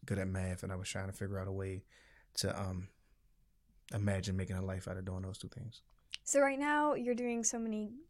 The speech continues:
Speaker 2: great things. You're a poet, you're a lawyer, you're working a lot with juvenile justice. Would you trade in, would you trade any of those things to be the computer en-, engineer that you perhaps wanted to be when you were younger?
Speaker 1: <laughs> Well,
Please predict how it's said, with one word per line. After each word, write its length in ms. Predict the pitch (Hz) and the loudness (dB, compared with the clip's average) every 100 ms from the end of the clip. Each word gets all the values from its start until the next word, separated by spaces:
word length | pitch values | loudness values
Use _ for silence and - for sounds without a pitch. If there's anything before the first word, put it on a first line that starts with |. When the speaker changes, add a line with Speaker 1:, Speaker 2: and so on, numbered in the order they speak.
| _ | _
Speaker 2:
great 220 | - 202 | -4 -4
things. 320 | - - - 240 | -4 -12 -12 -6
You're 200 | 214 220 | 0 0
a 60 | |
poet, 520 | - 247 240 233 220 - | 0 2 4 6 4 2
you're 140 | 220 | -6
a 80 | 214 | -4
lawyer, 400 | 226 226 220 220 | 0 2 2 0
you're 180 | 214 214 | -2 -4
working 300 | 208 226 220 | -6 -6 -6
a 60 | |
lot 180 | 208 202 | -4 -4
with 120 | 220 | -6
juvenile 320 | 226 220 214 | -8 -8 -8
justice. 460 | 208 214 214 220 214 - - - | -6 -6 -6 -6 -6 -8 -20 -4
Would 180 | 262 233 | 0 2
you 320 | 269 277 277 | 4 4 4
trade 380 | - - 277 285 | 0 2 4 4
in, 300 | 285 262 247 - - | 4 2 -2 -6 0
would 120 | 240 | 0
you 80 | 254 | 0
trade 280 | - 320 | 2 4
any 180 | 320 262 | 6 4
of 120 | 220 | 2
those 220 | 220 214 - | 0 -2 -2
things 380 | 220 208 214 | -4 -6 -6
to 120 | - 220 | -4 -4
be 260 | 233 226 | -2 -2
the 100 | 208 | -2
computer 400 | 208 220 220 214 | -4 -6 -4 -4
en-, 180 | 208 220 - | -2 -4 -4
engineer 540 | 226 220 208 208 202 | -2 -2 -4 -4 -4
that 180 | - - | -4 -4
you 420 | 220 214 214 233 - | -6 -6 -6 -10 -12
perhaps 300 | 240 226 - | -10 -10 -10
wanted 240 | 220 214 - | -10 -12 -12
to 60 | |
be 120 | 240 | -14
when 140 | - - | -14 -14
you 80 | - | -14
were 100 | - | -16
younger? 380 | - - - - - - - | -16 -16 -16 -18 -20 -20 -10
Speaker 1:
<laughs> 220 | - 131 - | -4 -4 -2
Well, 200 | 107 | -4